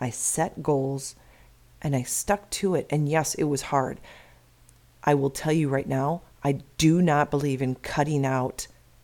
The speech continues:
all the good things in life. Um, that is a recipe for disaster. I don't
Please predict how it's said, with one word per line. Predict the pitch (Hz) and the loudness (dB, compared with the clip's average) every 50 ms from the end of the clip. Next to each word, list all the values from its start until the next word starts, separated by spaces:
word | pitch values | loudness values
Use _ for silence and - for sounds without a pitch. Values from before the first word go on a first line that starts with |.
| _ _ - _ _ _ - | _ _ -20 _ _ _ -2
all | 135 139 | 0 0
the | 143 139 | 0 2
good | 139 143 135 | 2 0 0
things | - 127 123 120 - 123 | 0 -2 -2 -2 -4 -6
in | - - | -8 -8
life. | - - - - - - - - - _ _ _ - - - | -10 -10 -12 -16 -20 -20 -20 -20 -20 _ _ _ -20 -14 -8
Um, | - 143 117 123 139 147 | -6 -6 -4 -4 -6 -4
that | - 147 147 151 147 | 0 2 2 4 4
is | 151 143 | 2 0
a | 139 127 | 0 -2
recipe | 123 123 131 143 147 143 - - - - 170 165 | -2 -2 0 2 2 2 0 -4 -4 -4 -4 -6
for | 147 - - 139 | -4 -4 -4 -4
disaster. | 123 131 123 135 131 131 123 - - - 135 - - - - - - - | -4 -4 -4 -2 -2 -2 -4 -4 -6 -6 -8 -10 -12 -14 -20 -20 -16 -6
I | - 147 143 123 139 - | -4 -4 -4 -4 -6 -2
don't | 165 143 139 160 165 160 - | 0 2 2 2 -2 -4 -8